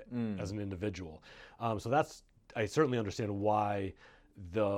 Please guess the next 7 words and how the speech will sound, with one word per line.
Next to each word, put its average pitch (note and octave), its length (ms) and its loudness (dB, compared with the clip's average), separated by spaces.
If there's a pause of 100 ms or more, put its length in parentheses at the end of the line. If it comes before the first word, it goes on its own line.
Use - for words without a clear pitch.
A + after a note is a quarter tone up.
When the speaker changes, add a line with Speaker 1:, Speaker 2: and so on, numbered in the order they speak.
(200)
Speaker 2:
affordable G#2 420 2
housing, G2+ 500 -2
um, F2+ 440 -6 (1000)
uh, F#2+ 480 -6 (560)
uh, F2+ 180 -8
time A2 280 -2
periods F2+ 380 -8